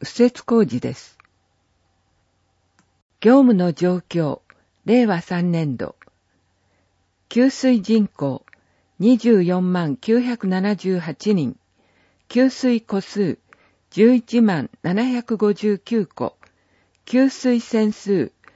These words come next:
十一万四百二千。年間総給水量、二千五百六十五万四千四百四十八立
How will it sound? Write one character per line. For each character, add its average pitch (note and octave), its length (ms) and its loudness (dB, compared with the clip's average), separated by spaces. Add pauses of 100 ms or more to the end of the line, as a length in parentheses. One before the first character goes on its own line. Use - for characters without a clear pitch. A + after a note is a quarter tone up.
(320)
十 A#3+ 260 4
一 A#3 240 -2
万 F3 320 -2 (100)
四 A#3 260 -2
百 G#3+ 300 -10
二 C#3+ 160 -4
千。 F3 320 -8 (920)
年 A#3 240 0
間 B3 300 -2
総 A#3 280 -4
給 A#3 260 -2
水 G#3+ 300 -2
量、 C3+ 320 -4 (500)
二 F#3 140 -4
千 B3+ 320 2
五 F3+ 140 -2
百 F#3+ 300 -6
六 E3+ 260 -4
十 A#3 220 0
五 G#3+ 120 -2
万 F#3 300 -4 (160)
四 A3+ 220 -2
千 A#3+ 340 -2
四 G#3 200 -4
百 G3 300 -10
四 A3 280 -2
十 E3 200 -6
八 D#3+ 320 -8
立 A3+ 180 -6